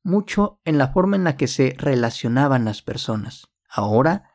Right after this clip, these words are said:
la manera en la que hablas y te comunicas con otra persona influye enormemente en la economía regional, en el caso del comercio y en las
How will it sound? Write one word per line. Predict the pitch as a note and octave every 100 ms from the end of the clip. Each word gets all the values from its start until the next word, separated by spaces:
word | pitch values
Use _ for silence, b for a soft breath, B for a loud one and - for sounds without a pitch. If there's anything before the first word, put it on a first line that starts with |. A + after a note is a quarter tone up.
| b -
la | B2+
manera | C3 C#3 F#3+
en | G#3+
la | G#3
que | - C3+ - -
hablas | D3+ D3 A#2+ G#2 - -
y | C3
te | B2+ A2
comunicas | A#2 G#2+ G#2+ C3+ C#3 A2 -
con | - A2+
otra | C3 D3+ C3+
persona | D#3 C#3 F3+ C#3 G#2+ G#2 b b b
influye | D3 C3+ C3+ F#3+ G3+ G#3+ -
enormemente | C#3+ C3+ D3 F3 F#3+ F3+ C#3+ D3+ E3+ - F#3+ -
en | C3+
la | A#2
economía | - A#2+ A2+ B2+ C3
regional, | B2+ A2 A#2+ G#2+ G#2+ G#2+ _ _ _ -
en | B2 A2
el | G#2
caso | G#2+ - A2+
del | A#2+ C3
comercio | F3 F3+ C#3 C3+ E3 E3+ b b _
y | D#3
en | C3 A2+
las | G#2 -